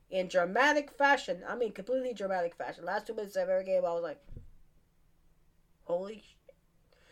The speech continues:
Especially the, <laughs> I remember I'm, I'm just half, I'm kinda dozing off in my chair in my li-, in my living room. I have my desktop, which I, I'm on more than my laptop, right?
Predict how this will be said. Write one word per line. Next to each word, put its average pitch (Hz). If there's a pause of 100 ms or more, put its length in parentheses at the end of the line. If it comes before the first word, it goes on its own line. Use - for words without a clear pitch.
(120)
Especially 285
the, 202 (240)
<laughs> -
I 226
remember 285
I'm, 240
I'm 220
just 220
half, 226 (100)
I'm 226
kinda 240 (180)
dozing 208
off 196
in 185
my 165
chair 165
in 160
my 139
li-, 160 (180)
in 170
my 156
living 175
room. 151
I 147
have 156
my 131 (240)
desktop, 160
which 156
I, 160 (120)
I'm 160
on 156
more 156
than 151
my 127 (380)
laptop, 180
right? 175